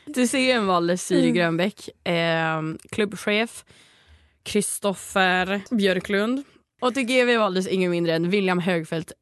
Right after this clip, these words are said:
Speaker 1: Eberdahl.
Speaker 2: Oj.
Speaker 1: Kära, en av kä-, våra kära nationshovisar.
Speaker 2: Ja,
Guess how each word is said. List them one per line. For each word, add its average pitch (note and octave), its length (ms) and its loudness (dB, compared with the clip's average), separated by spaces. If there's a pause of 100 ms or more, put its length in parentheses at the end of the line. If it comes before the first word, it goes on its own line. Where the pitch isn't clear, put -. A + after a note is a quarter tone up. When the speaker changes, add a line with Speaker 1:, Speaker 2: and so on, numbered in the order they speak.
(100)
Speaker 1:
Eberdahl. D#3+ 1040 -2 (800)
Speaker 2:
Oj. D#3 180 -6 (500)
Speaker 1:
Kära, E3+ 460 -4
en F3 180 -4
av F3 100 -6
kä-, - 220 -8
våra - 220 -8
kära - 240 -6
nationshovisar. F#3 1600 -6 (280)
Speaker 2:
Ja, F3+ 180 -4